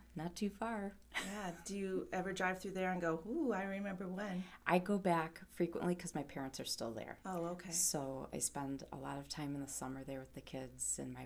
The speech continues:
Speaker 1: brother and sister are still local as well. In fact, my sister's in the neighborhood,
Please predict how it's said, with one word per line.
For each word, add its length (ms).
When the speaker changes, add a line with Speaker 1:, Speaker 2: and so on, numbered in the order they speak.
Speaker 1:
brother 260
and 100
sister 420
are 60
still 300
local 360
as 180
well. 360
In 120
fact, 220
my 80
sister's 440
in 100
the 60
neighborhood, 640